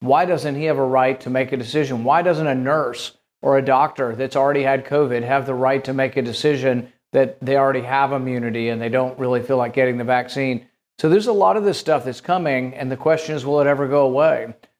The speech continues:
On the spending front, most of these things are going to be entitlements. Entitlement spending, once it comes, never goes away. So I do worry about this. We have to fight back. We'll fight through the electoral process in twenty twenty-two,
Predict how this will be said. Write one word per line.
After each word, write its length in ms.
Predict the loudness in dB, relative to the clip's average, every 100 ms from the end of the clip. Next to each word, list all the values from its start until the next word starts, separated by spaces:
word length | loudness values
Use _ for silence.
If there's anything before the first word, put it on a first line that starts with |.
| _
On 140 | -2
the 60 | 0
spending 440 | 0 0 2 0
front, 420 | 0 0 0 -4 -2
most 280 | -2 0
of 40 | -2
these 180 | -4 -2
things 200 | -4 -2
are 60 |
going 180 | 0 -2
to 60 | 0
be 80 | 0
entitlements. 760 | 0 2 2 0 -2 -8 -16 _ _ _
Entitlement 520 | -10 0 2 2 0 -4
spending, 420 | -2 -2 0 0
once 220 | -2 -2
it 100 | -2
comes, 480 | 0 0 0 -6 -8 -8
never 320 | -2 0 2
goes 220 | 2 2
away. 500 | 2 2 2 2 -4 -10 -20 _ -2
So 100 | 2
I 100 | 2
do 200 | 2 2
worry 260 | 4 4
about 300 | 2 0 -2
this. 220 | -4 -8 -2
We 80 |
have 160 | 0 0
to 80 | -6
fight 320 | 0 0 2
back. 400 | 0 0 0 -6 _ _ _ -2
We'll 120 | -2
fight 320 | 2 0 2
through 100 | 0
the 120 | 2
electoral 480 | 4 2 0 -2 -2
process 580 | 2 2 2 0 -2 -2
in 100 | -8
twenty 260 | -6 -4 -4
twenty-two, 760 | -4 -4 -6 -4 -2 -2 -4